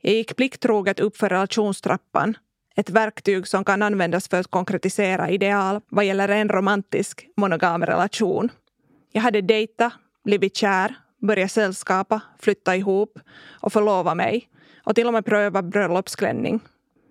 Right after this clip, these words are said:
Allt var alltså precis som det skulle tills det inte alls var det. Jag var tjugosex och gjorde slut. Det var min mamma som först ställde frågan.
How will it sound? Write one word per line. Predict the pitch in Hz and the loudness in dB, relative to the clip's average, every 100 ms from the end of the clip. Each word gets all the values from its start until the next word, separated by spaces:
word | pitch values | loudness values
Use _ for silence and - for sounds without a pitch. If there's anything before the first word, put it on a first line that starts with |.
| _ _ _ _ _ - | _ _ _ _ _ -2
Allt | 226 262 | 0 0
var | 240 | 2
alltså | 226 220 220 | 2 2 -2
precis | 226 226 233 220 | -2 -2 0 0
som | - 208 | 0 0
det | 202 | -2
skulle | - 214 214 226 - | -2 0 0 -4 -2
tills | 190 202 | -2 0
det | 196 | -2
inte | 196 202 | 0 0
alls | 190 - | -2 -2
var | 147 | 0
det. | 151 - _ _ _ _ | 0 -4 _ _ _ _
Jag | - 202 | -6 -2
var | 208 | 0
tjugosex | 214 214 220 - - | -2 0 0 0 -2
och | |
gjorde | 180 175 196 | 0 0 -2
slut. | - 135 208 - - _ _ _ _ _ _ _ _ _ _ - - - - - - | -2 -2 -2 -6 -18 _ _ _ _ _ _ _ _ _ _ -20 -20 -20 -20 -20 -12
Det | - 220 | -2 0
var | 247 | 2
min | 240 | 2
mamma | 247 262 220 | 2 2 0
som | 220 208 202 | 0 0 0
först | 190 214 202 - | 0 -2 -2 -10
ställde | - 180 175 | -2 0 0
frågan. | 185 170 139 151 - 240 | 0 0 0 0 0 -2